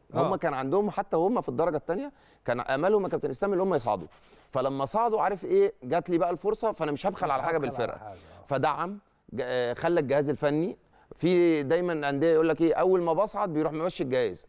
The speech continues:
Speaker 2: أنا مش مع دي. لا، الراجل تعب، الراجل هو اللي صعد بيهم،
Speaker 1: هو اللي عارف الفرقة.
Speaker 2: هو اللي عارف الفرقة.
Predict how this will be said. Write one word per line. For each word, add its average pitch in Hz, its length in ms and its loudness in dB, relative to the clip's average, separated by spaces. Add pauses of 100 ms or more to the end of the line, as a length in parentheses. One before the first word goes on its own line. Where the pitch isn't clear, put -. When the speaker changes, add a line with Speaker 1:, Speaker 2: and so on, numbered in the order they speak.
Speaker 2:
أنا 165 120 -2
مش 175 200 -4
مع 110 140 -2
دي. 107 160 -6 (340)
لا، - 160 -2
الراجل 147 280 0
تعب، 170 340 -2
الراجل 151 320 0
هو 160 100 4
اللي 139 120 -2
صعد 160 360 0 (360)
بيهم، 170 400 2
Speaker 1:
هو 220 80 -2
اللي 233 120 -4
عارف 240 160 -2
الفرقة. 240 220 -2
Speaker 2:
هو 208 120 4
اللي 190 120 2
عارف 170 260 -2
الفرقة. 170 460 -2